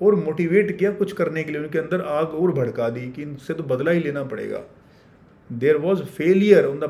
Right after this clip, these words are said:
part of leadership, लीडरशिप फेल हो रही थी, काहे के, to tap the revolutionary energies of the youth in a peaceful way। हाँ, अब अंग्रेज बुरी तरह से दबा रहे हैं,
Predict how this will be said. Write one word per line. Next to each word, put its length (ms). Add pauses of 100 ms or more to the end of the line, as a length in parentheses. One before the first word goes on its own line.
part 220
of 160
leadership, 500 (460)
लीडरशिप 500
फेल 260
हो 120
रही 140
थी, 280 (320)
काहे 220
के, 120
to 460
tap 420
the 120
revolutionary 720
energies 460
of 120
the 180
youth 260
in 60
a 160
peaceful 420
way। 120 (680)
हाँ, 360 (300)
अब 340 (300)
अंग्रेज 500
बुरी 160
तरह 180
से 140
दबा 360
रहे 160
हैं, 340